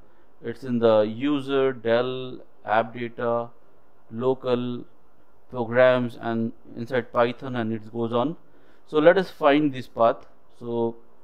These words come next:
we will go to this path that is given here. So we'll go to the Dell, and then,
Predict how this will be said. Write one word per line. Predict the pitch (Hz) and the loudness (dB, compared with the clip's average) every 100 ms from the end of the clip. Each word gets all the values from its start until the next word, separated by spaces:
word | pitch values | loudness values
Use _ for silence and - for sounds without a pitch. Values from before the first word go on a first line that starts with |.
| - - - - - - - - - - - - - | -18 -18 -16 -16 -16 -16 -16 -16 -16 -16 -16 -16 -12
we | 117 123 | -6 0
will | 127 120 | 2 2
go | 117 147 | 4 4
to | 143 | 4
this | 120 117 | -4 -6
path | - 113 110 - - - - | 2 4 4 2 -12 -18 -10
that | 113 104 | -4 -4
is | 101 | -2
given | 117 123 | -4 -4
here. | 120 127 156 - - - - - - | 0 2 0 -4 -16 -18 -18 -18 -16
So | - | -10
we'll | 117 117 | -6 -4
go | 123 | -4
to | 127 | -4
the | 117 | -2
Dell, | 107 113 127 147 165 - - - | 2 4 4 2 -4 -10 -16 -4
and | 110 107 107 104 | -2 -2 -2 -2
then, | 123 135 147 147 | 0 2 0 -4